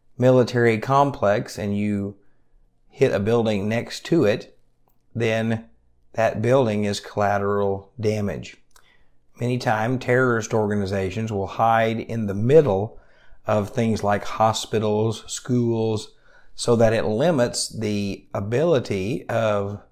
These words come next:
armed forces to attack that position because the collateral damage is too great. And tonight I want to talk to you about collateral damage because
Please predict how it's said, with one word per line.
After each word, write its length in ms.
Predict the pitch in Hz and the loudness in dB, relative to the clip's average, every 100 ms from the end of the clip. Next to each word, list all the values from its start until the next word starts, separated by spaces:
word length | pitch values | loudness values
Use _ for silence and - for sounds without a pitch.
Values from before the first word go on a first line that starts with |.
| _ - | _ -4
armed 400 | 120 123 120 110 | 0 2 2 -2
forces 640 | - 147 175 - 117 139 | -2 0 0 -2 -4 -6
to 360 | - 120 110 107 | -4 -4 -4 -4
attack 460 | 110 113 107 101 - | -2 0 2 0 -2
that 260 | 101 98 - | -6 -4 -4
position 600 | 107 151 143 - 98 107 | 0 0 0 -2 -6 -4
because 600 | 113 113 107 104 95 - - - _ - - | -2 0 0 -2 -4 -10 -16 -18 _ -20 -14
the 100 | - | -10
collateral 680 | - 117 113 123 135 135 127 | -6 0 2 4 2 0 0
damage 500 | 117 104 98 101 98 | 0 -2 -2 -4 -6
is 560 | 98 110 107 101 - _ _ _ _ - | -6 -4 -4 -6 -10 _ _ _ _ -12
too 220 | - 120 | -4 -2
great. 520 | 98 104 104 95 - - _ _ - - - - - | 0 2 4 2 -6 -18 _ _ -20 -20 -20 -20 -8
And 80 | 120 | -2
tonight 320 | 135 170 214 | 2 4 4
I 60 | 185 | 4
want 260 | 165 165 | 2 0
to 20 | 139 | 2
talk 240 | 127 104 | 2 2
to 60 | 117 | -2
you 100 | 120 | 0
about 320 | 107 107 - | 2 2 0
collateral 640 | - 113 110 113 113 113 | -4 2 2 2 0 -2
damage 600 | 107 98 90 92 87 - - _ - | -4 -4 -6 -6 -10 -14 -20 _ -18
because 600 | 117 127 127 117 104 | -8 -4 -2 -4 -6